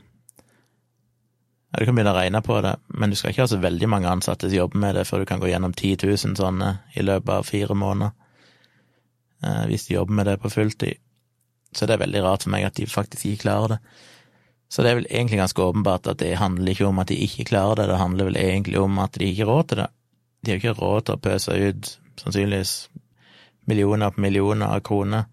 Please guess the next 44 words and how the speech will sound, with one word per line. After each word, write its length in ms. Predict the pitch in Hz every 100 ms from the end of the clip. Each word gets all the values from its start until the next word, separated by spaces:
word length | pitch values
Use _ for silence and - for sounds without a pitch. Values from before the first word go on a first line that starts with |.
| _ _ _ _ _ _ _ _
som 240 | - - 95
de 160 | 92
egentlig 540 | 98 104 101 98 95 95
skulle 240 | - 98
hatt, 320 | 123 - - - _ _ 110
og 80 |
plutselig 380 | - 98 - 101
tilbakebetale 640 | 92 95 98 101 101 98 98
det 140 | 123 - - _ -
når 100 | 104
de 80 | 95
ikke 200 | 98 107
har 80 | 101
fått 140 | 98
andre 220 | 95 104 107
inntekter 480 | 101 101 - -
i 60 | 95
samme 220 | 95 95
perioden 400 | 98 98 101 117 113
fordi 220 | 101 95
folk 220 | - - -
ikke 200 | - 101
har 80 | -
flydd 380 | 110 117 - - _ -
som 200 | - 110
vanlig 340 | 107 110 120 117 113
i 160 | - 110
en 100 | 107
lengre 220 | 113 110
periode. 440 | 110 113 110 120 135 - - - - - - - _ _ _ -
Så 180 | -
de 80 | 139
sitter 260 | 135 123 117
og 80 | 104
ruger 240 | 95 95 107
på 60 | 107
de 80 | 92
pengene, 420 | 90 87 92 92
for 100 | 110
de 60 | 101
trenger 320 | - 101 101
de 60 | 95 92 -
til 100 | -
likviditeten. 800 | 92 - 101 90 95 101 107 95